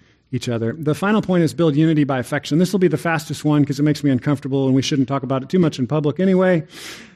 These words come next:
Um, but the Bible has this crazy idea that sex is God's idea and that it's a good gift from God, right?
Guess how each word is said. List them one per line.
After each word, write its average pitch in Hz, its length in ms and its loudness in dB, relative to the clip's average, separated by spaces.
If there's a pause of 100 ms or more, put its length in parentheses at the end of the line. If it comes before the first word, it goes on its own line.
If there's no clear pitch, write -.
(160)
Um, 135 380 2 (960)
but 190 400 0 (640)
the 175 100 2
Bible 240 280 4
has 208 160 2
this 180 160 -4
crazy 202 280 4
idea 175 260 4
that 156 180 0
sex - 440 -2
is 147 220 0
God's 143 340 -4
idea 127 680 -2 (520)
and 143 160 4
that 143 60 4
it's 147 140 -2
a 139 40 0
good 120 220 -2
gift 120 180 -4
from 110 180 -12
God, 98 300 -12 (300)
right? 165 240 0